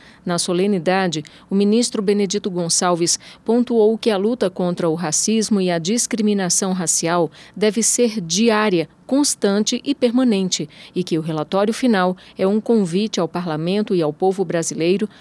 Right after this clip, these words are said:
para lutarmos juntos a fim de que tenhamos uma sociedade livre, justa e solidária. Com mais de quinhentas páginas,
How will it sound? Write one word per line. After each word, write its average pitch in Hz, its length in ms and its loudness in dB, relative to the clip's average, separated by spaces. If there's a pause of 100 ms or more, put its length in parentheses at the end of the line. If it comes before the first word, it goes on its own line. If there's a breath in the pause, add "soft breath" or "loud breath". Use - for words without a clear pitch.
(160 loud breath)
para 190 200 0
lutarmos 196 680 -2
juntos 190 580 0 (240 loud breath)
a 202 80 -2
fim 233 200 0
de 220 100 0
que 214 180 0
tenhamos 196 520 0
uma 185 160 -2
sociedade 165 600 -4
livre, 226 560 0 (120)
justa 185 640 0
e 208 40 -4
solidária. 185 720 -2 (300 loud breath)
Com 175 120 0
mais 180 300 0
de 180 140 -2
quinhentas 240 580 0
páginas, 160 600 -4